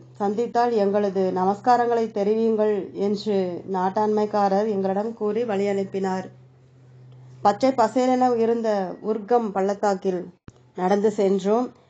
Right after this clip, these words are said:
மெதுவான தூறல் எங்களை வழிநடுக தொடர்ந்து வந்தது. முழுவதுமாக தோற்றமளித்த வானவில் எங்களுக்கு நல்வரவு கூறியது. இரண்டு மணி நேரம் நடந்தோம். பாபாஜி எப்பவும் போல் லாபகமாகவும் விரைவாகவும் மலையேறும்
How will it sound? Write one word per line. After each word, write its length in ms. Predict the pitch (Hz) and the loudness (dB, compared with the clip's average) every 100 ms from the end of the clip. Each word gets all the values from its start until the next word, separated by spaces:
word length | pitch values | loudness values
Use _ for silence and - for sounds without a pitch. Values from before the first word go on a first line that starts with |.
| _ | _
மெதுவான 560 | 208 208 233 233 233 233 | 0 2 2 2 2 0
தூறல் 460 | 220 226 233 220 202 | 2 2 2 2 0
எங்களை 380 | 175 208 202 202 196 | 0 0 0 0 0
வழிநடுக 680 | 185 196 220 226 220 233 240 | 0 0 2 2 0 0 -2
தொடர்ந்து 520 | 214 202 220 226 226 214 202 | 0 0 0 0 0 0 -2
வந்தது. 380 | 180 190 190 190 247 | -2 -2 -2 -2 -2
முழுவதுமாக 680 | 202 208 214 220 214 226 | -2 -2 -2 -2 -2 -4
தோற்றமளித்த 640 | 240 220 220 226 214 208 202 185 180 | -2 -2 -2 -2 -2 -2 0 0 0
வானவில் 440 | 170 185 208 208 196 | -2 0 0 0 0
எங்களுக்கு 440 | 185 185 185 262 | 2 0 0 -2
நல்வரவு 680 | 277 170 175 185 185 180 226 | -2 -2 -2 0 0 0 -4
கூறியது. 520 | - 185 185 180 175 175 - _ _ _ - | -4 -2 0 -2 -2 -6 -10 _ _ _ -4
இரண்டு 280 | 202 220 247 | 0 2 2
மணி 220 | 226 220 | 2 2
நேரம் 360 | 214 220 240 240 | 2 2 2 2
நடந்தோம். 420 | 196 202 208 226 - _ - - | 0 0 0 -2 -8 _ -20 -6
பாபாஜி 440 | 196 226 240 269 269 | 2 4 4 2 2
எப்பவும் 400 | 247 254 269 262 | 2 2 2 2
போல் 240 | 254 285 277 - _ _ _ _ _ _ - | 0 0 -2 -8 _ _ _ _ _ _ 0
லாபகமாகவும் 1200 | 214 233 240 226 254 240 226 226 226 233 240 277 | 2 4 2 0 2 4 2 0 0 0 2 0
விரைவாகவும் 760 | 226 220 240 240 233 233 254 269 | 0 0 2 2 2 0 2 2
மலையேறும் 640 | 208 220 233 226 220 214 | 2 2 2 0 0 0